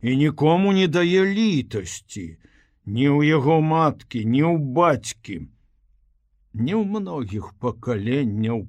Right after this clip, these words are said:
продкаў не было і адзнак слабасці. Лясная глуш узнагародзіла белага клыка жалезным арганізмам і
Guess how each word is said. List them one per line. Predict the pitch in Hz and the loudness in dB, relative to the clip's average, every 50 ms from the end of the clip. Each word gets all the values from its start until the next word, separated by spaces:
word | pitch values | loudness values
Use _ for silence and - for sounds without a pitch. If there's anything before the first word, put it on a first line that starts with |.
| - - | -10 -8
продкаў | 117 120 113 117 135 143 139 - - _ - 131 117 117 | -6 -4 -2 0 0 0 0 -4 -14 _ -4 -2 0 0
не | 123 127 139 143 151 160 165 170 | 0 2 2 2 4 4 4 2
было | 151 120 143 160 156 151 139 143 165 165 165 147 | 2 2 2 2 2 2 2 2 2 2 2 2
і | 127 165 156 151 147 147 | 0 0 2 4 4 4
адзнак | 147 127 107 110 131 139 147 156 156 135 - - | 2 0 -2 -4 -4 -2 -2 -2 -2 -4 -6 -10
слабасці. | - - - 113 117 113 107 101 95 104 101 - - - - _ - 113 104 - _ _ _ _ _ _ _ _ _ _ _ _ _ _ _ _ _ _ _ _ _ _ _ _ _ _ - | -14 -10 -6 -6 -4 -4 -6 -6 -6 -8 -10 -10 -14 -20 -18 _ -18 -20 -20 -20 _ _ _ _ _ _ _ _ _ _ _ _ _ _ _ _ _ _ _ _ _ _ _ _ _ _ -16
Лясная | 98 90 95 92 - - - 104 90 98 101 101 104 98 98 95 | -14 -12 -12 -12 -12 -12 -12 -10 -10 -8 -6 -6 -6 -6 -6 -6
глуш | 85 85 85 87 90 107 131 131 110 - - - - - _ _ _ _ _ _ _ _ _ _ _ _ _ _ _ _ _ _ _ _ - | -8 -8 -10 -8 -6 -6 -6 -6 -6 -12 -16 -18 -20 -20 _ _ _ _ _ _ _ _ _ _ _ _ _ _ _ _ _ _ _ _ -10
узнагародзіла | 110 110 - 98 117 120 127 110 107 107 117 120 135 156 170 180 160 127 151 147 139 139 127 | -10 -8 -6 -6 -6 -4 -4 -4 -4 -4 -2 0 2 4 4 4 4 2 0 0 0 -2 -4
белага | 110 - - 120 139 139 135 131 127 120 101 113 120 - | -4 -6 -2 0 2 2 2 0 -2 -4 -4 -6 -8 -8
клыка | - - 104 104 127 127 113 110 131 135 147 165 156 120 | -8 -10 -6 -6 -6 -6 -6 -6 -4 -2 0 0 0 -2
жалезным | 82 92 104 123 139 143 131 131 147 165 180 180 185 160 - - 156 190 190 190 196 196 196 190 190 190 180 175 160 147 143 131 104 107 - - _ _ _ _ _ _ _ _ _ _ _ _ _ _ _ _ - | -4 -4 -2 0 0 0 2 4 4 4 4 4 2 0 -2 -6 -4 -2 0 2 2 4 4 4 4 4 4 4 2 2 2 0 0 -2 -8 -20 _ _ _ _ _ _ _ _ _ _ _ _ _ _ _ _ -4
арганізмам | 117 123 113 87 85 82 85 - 98 98 113 113 104 107 113 110 101 101 92 - - 110 101 95 92 92 87 82 78 69 - _ _ _ _ _ _ _ _ _ _ _ _ | -4 -4 -4 -4 -8 -12 -12 -10 -6 -4 -4 -2 -2 -2 -2 -4 -4 -8 -10 -12 -12 -12 -12 -12 -12 -12 -12 -12 -12 -14 -16 _ _ _ _ _ _ _ _ _ _ _ _
і | - 131 | 2 4